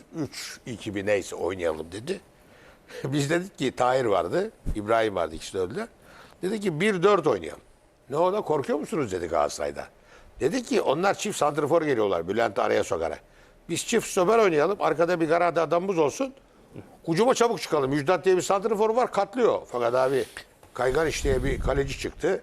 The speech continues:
Herhalde sekiz veya dokuz tane gol kurtardı. Maç bir bir bitti. Şimdi futbolcu söylüyor bunu.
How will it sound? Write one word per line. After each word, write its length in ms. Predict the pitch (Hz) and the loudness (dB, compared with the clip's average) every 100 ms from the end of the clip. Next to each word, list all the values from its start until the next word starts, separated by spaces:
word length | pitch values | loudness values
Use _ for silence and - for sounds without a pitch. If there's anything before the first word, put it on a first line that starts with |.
| - | -6
Herhalde 360 | 135 123 131 160 | -4 -2 -2 -4
sekiz 320 | - 160 113 | -4 -2 2
veya 180 | 131 131 | 2 2
dokuz 240 | 131 - | -2 -2
tane 200 | 107 185 | 0 0
gol 200 | 147 139 | 0 -2
kurtardı. 560 | - 82 87 95 101 98 - _ _ _ - _ | -6 -4 -2 0 -2 -4 -12 _ _ _ -20 _
Maç 240 | 117 117 127 | -4 -2 -2
bir 160 | 101 | 0
bir 160 | 147 196 | 0 0
bitti. 300 | 175 - 82 - _ - | -2 -4 -6 -10 _ -18
Şimdi 440 | - 160 190 165 - _ _ - | -12 -4 0 0 -4 _ _ -12
futbolcu 500 | 208 - 226 196 185 | -10 -2 0 0 0
söylüyor 460 | 156 123 101 95 | 2 2 2 -2
bunu. 200 | 90 87 | -2 -6